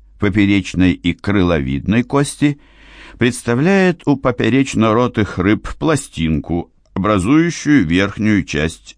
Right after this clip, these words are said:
неба. Половины нижней челюсти – только в редких случаях срастаются друг с другом посередине,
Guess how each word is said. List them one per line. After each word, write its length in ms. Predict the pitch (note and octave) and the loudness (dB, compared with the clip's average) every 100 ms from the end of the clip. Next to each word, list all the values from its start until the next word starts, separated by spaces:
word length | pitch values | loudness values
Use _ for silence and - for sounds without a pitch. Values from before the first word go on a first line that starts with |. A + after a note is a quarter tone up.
| - | -2
неба. 540 | D#2 D#2+ C2 B1+ B1+ - _ _ - _ _ _ _ _ - - | 0 0 -2 -6 -8 -12 _ _ -20 _ _ _ _ _ -20 -6
Половины 640 | G#2+ G#2 G#2 F#2+ A2 G2+ F2 | 0 0 2 2 4 4 4
нижней 540 | E2 E2 D2 E2+ D#2 | 4 2 2 0 -2
челюсти – 760 | - E2 G#2+ A#2 - A2 A2+ - - _ _ _ - | -2 -4 -2 -4 -4 -4 -4 -6 -20 _ _ _ -4
только 340 | B2+ C3+ D3 D#3+ | 0 2 2 0
в 40 | |
редких 400 | D3+ C#3+ - - | 0 -2 -4 -6
случаях 540 | - G2 - C#2 D2 | 0 -2 0 -2 -2
срастаются 840 | - D#2 D2 - A1+ B1 A#1 - C#2+ | -2 -2 -4 -6 -6 -4 -6 -6 -6
друг 240 | B1+ D2+ | -4 -4
с 40 | B1 | -4
другом 440 | B1 D#2 C#2+ D2 | -6 -4 -2 -4
посередине, 840 | C2+ C2 C#2+ C2 C2+ B2 C#3+ C#3 | -4 -6 -4 -4 -2 -2 -2 -4